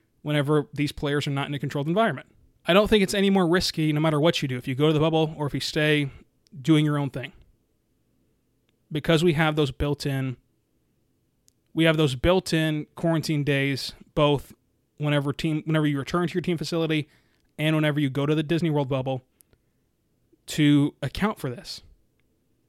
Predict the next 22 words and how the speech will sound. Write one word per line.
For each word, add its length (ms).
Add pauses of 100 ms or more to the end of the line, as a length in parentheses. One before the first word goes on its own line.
(1200)
And 80
that's 160
not 160
to 60
say 200
that 160
this 120
season 260
can 120
get 140
canceled. 280
I 20
wanna 140
reiterate 320
that 160
real 140
quick. 280
That, 140
that's 240
not 200
to 60
say 440